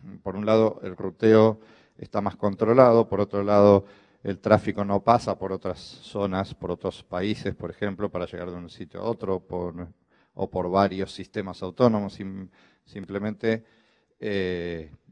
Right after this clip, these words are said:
dos operadores distintos, eh, rotean el tráfico por ahí y, y la longitud de la S P A S normalmente es de pocos sistemas autónomos, ¿no?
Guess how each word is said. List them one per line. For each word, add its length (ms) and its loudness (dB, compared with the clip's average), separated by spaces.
dos 1120 -4
operadores 800 2
distintos, 680 -2
eh, 460 -10
rotean 400 0
el 140 -2
tráfico 500 2
por 160 4
ahí 320 8
y, 600 -10
y 60 -14
la 200 -10
longitud 400 -6
de 60 0
la 80 -2
S 160 -6
P 140 -2
A 40 6
S 180 0
normalmente 600 -4
es 140 -2
de 100 -2
pocos 260 -8
sistemas 400 -8
autónomos, 480 -10
¿no? 140 -12